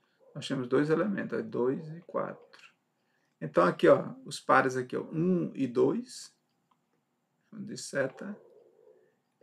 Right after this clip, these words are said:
é um e quatro, ó. Um e quatro.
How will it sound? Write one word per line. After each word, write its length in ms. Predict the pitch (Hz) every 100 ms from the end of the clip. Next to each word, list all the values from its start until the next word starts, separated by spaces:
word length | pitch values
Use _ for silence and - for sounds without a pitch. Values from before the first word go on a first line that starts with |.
| 220
é 500 | 135 131 127 127 -
um 240 | 180 185
e 60 | 160
quatro, 540 | - - 139 190 -
ó. 560 | 120 151 _ _ _ -
Um 160 | 196 156
e 60 |
quatro. 580 | 131 - 127 151 - -